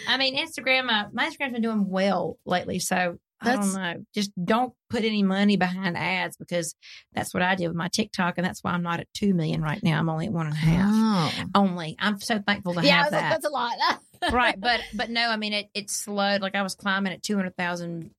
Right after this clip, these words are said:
Speaker 1: uh, followers a
Speaker 2: Yeah,
Speaker 1: month,
Speaker 2: yeah.
Speaker 1: basically. And then it came to a halt as soon as the label put money behind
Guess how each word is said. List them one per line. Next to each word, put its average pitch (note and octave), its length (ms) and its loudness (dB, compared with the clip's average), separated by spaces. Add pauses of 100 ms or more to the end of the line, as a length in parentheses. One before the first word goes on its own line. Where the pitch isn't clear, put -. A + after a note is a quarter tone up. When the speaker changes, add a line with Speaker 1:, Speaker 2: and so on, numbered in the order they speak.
(320)
Speaker 1:
uh, F3+ 120 -4
followers F#3 500 -2
a G3+ 40 2
Speaker 2:
Yeah, F#3+ 180 4
Speaker 1:
month, G3+ 280 0
Speaker 2:
yeah. E3+ 100 0
Speaker 1:
basically. E3+ 440 -2 (340)
And F#3 100 2
then F#3 80 2
it G#3 100 -8
came G3 220 2
to E3 100 0
a D3+ 40 -2
halt F3 360 -2
as E3+ 100 -6
soon F#3 180 -2
as E3+ 80 -4
the F3 80 -2
label E3+ 280 -2
put E3 220 -6
money F3 260 0
behind D#3+ 560 0